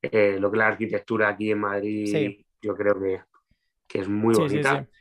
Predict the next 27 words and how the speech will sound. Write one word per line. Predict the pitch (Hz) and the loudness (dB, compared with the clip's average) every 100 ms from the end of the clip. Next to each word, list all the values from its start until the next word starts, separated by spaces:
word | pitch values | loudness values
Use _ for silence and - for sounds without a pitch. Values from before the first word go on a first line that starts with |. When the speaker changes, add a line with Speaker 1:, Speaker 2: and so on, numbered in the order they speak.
| _ | _
Speaker 1:
Dicen | 123 127 120 | -2 0 4
que | 127 | 4
Buenos | 127 123 131 | 4 4 2
Aires | 123 117 | 4 2
tiene, | - 117 113 110 110 110 | 2 -2 0 -2 -2 -4
se | - 110 | -4 -4
da | 113 110 | -2 -2
toques | 120 120 143 156 | -2 0 0 -2
a, | 113 | -2
Speaker 2:
Exactamente, | 135 160 156 151 143 143 | 0 2 0 0 -2 -4
Speaker 1:
a | |
Speaker 2:
sí. | 113 165 | -2 -2
Speaker 1:
Madrid. | 262 135 - _ _ _ _ _ _ | -2 -2 -6 _ _ _ _ _ _
Speaker 2:
Sí, | - 160 | -4 -4
sí, | 147 139 | -2 -6
sí, | 147 170 | -4 -4
mezcla | 165 127 147 | -2 0 0
entre | 151 143 | 0 0
Speaker 1:
Y | |
Speaker 2:
Madrid | 135 139 143 | 0 0 -2
y | |
París, | 139 135 147 139 | 0 0 2 -2
sí. | - 147 _ _ _ _ _ _ _ _ _ _ _ _ _ _ _ | -6 -8 _ _ _ _ _ _ _ _ _ _ _ _ _ _ _
Speaker 1:
tiene | 110 95 | -6 -4
esa | 101 | -4
mezcla. | 101 107 151 139 | -4 0 2 2
Speaker 2:
Bien. | 131 | 0